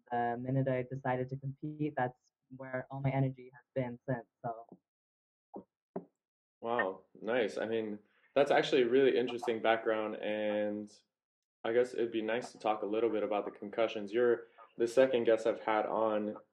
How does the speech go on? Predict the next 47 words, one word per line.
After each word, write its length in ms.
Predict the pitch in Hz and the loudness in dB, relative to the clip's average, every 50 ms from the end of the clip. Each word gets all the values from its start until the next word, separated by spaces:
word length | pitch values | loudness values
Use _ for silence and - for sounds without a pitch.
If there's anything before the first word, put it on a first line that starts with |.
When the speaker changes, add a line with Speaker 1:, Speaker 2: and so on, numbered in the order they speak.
| - - - | -16 -8 -6
Speaker 2:
I 80 | 113 | -2
know 160 | 117 120 120 117 | 0 2 2 2
we 120 | 113 110 | 2 0
talked 320 | 110 - 110 107 104 - | 0 -2 -2 -2 -2 -2
a 40 | 110 | -4
little 240 | 101 104 117 110 107 | -2 0 0 0 0
bit 140 | 107 107 104 | -2 -2 -2
about, 400 | 104 92 107 104 104 101 98 - - _ _ _ _ _ _ _ _ _ _ _ _ | -2 0 0 0 0 -2 -4 -6 -12 _ _ _ _ _ _ _ _ _ _ _ _
uh, 120 | - 101 101 | -8 -8 -6
prior, 540 | - - - 117 113 117 113 113 110 - - | -6 -2 0 2 4 6 6 4 4 4 2
or 300 | - 107 107 104 - - - _ _ _ _ | 2 2 2 0 0 -4 -8 _ _ _ _
listening 340 | 120 127 131 127 - 123 113 | 0 0 0 0 0 -2 -2
to 140 | - 123 113 | 0 -2 -2
some 180 | - - 120 | 0 0 0
of 60 | 120 110 | 2 2
the 60 | 107 | 0
shows, 400 | 104 - 117 113 110 110 107 104 | 2 2 4 4 4 4 2 0
and 80 | 104 | -2
you 80 | 104 104 | -4 -6
said 200 | 104 - 110 101 | -2 0 0 2
you 80 | 101 95 | 2 0
heard 140 | 107 107 104 | 0 0 2
a 40 | 98 | 2
bunch 200 | 113 117 110 - | 2 2 2 2
of 80 | 117 | 4
<laughs> 60 | 113 | 4
volleyball 420 | 117 - 117 113 107 107 104 104 67 | 4 4 4 2 2 2 2 4 4
athletes, 480 | 95 98 98 - 107 101 101 101 - - - _ - | 2 2 0 0 0 -2 -2 -2 -6 -12 -16 _ -6
of 120 | 101 98 | -6 0
course, 280 | - - 104 101 98 - | 2 4 4 4 2 0
because 300 | - 101 101 101 95 90 | -6 -8 -6 -4 0 0
I'm 160 | 95 98 101 | 0 0 2
volleyball, 460 | 95 92 95 95 95 95 101 107 107 104 | 4 6 6 6 6 4 4 2 2 4
but, 260 | 107 107 104 107 - | 4 4 4 4 4
uh, 180 | 113 104 101 101 101 - _ _ - - 143 139 - - - - - - - - | 4 4 4 4 0 -4 _ _ -4 -4 -4 -4 -6 -12 -20 -20 -8 -4 0 2
I 100 | 117 123 | 2 0
had 340 | - - 147 139 143 139 | 2 2 4 4 6 8
a, 400 | 139 127 120 117 110 107 101 - - 107 | 8 8 8 8 8 6 4 2 2 2
a 80 | 113 | 2
runner 520 | 113 107 107 120 127 160 170 139 107 - - | 2 4 6 6 6 8 8 6 6 6 4
on. 320 | 104 101 98 98 98 95 - - - | 2 2 2 0 -2 -4 -10 -14 -12
She 220 | - - - 120 | -8 -4 -2 0
was 140 | 120 117 104 | 0 0 0
a 60 | 110 | -4
former 320 | - - 120 113 113 104 98 | -4 -2 -2 -2 -2 -2 -4
soccer 440 | - - 110 110 113 - 120 107 | -2 0 0 0 2 0 -2 -4
player, 480 | 101 - - 101 98 98 95 95 95 95 | -4 -4 -4 -2 0 2 2 0 0 -2